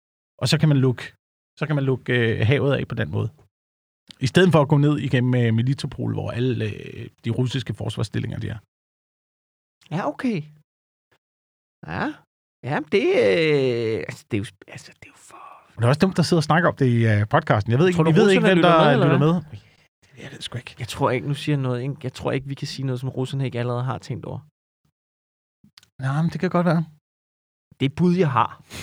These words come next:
Speaker 2: <laughs> Men jeg ved det selvfølgelig ikke. Men altså, det, altså, det er spændende at følge med i, ikke? Altså, åh, jeg håber, at russerne får fucking røv nu.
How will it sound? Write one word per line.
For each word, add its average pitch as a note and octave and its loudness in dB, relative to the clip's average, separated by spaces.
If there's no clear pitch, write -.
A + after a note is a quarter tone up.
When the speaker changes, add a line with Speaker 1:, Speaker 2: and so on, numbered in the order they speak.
Speaker 2:
<laughs> - -18
Men C3+ -2
jeg A#2+ -2
ved E3+ 0
det E3 -2
selvfølgelig A#2+ -2
ikke. A2+ -8
Men D3+ 4
altså, A#2+ 2
det, A#2 -4
altså, A#2 -8
det G2 -4
er G2+ -6
spændende A#2 -8
at A2 -12
følge G2 -8
med G#2 -6
i, - -10
ikke? - -10
Altså, - -14
åh, E4 -8
jeg C#4+ -2
håber, C3+ -2
at - -8
russerne C3+ -8
får C3 -8
fucking C3 -10
røv - -6
nu. - -14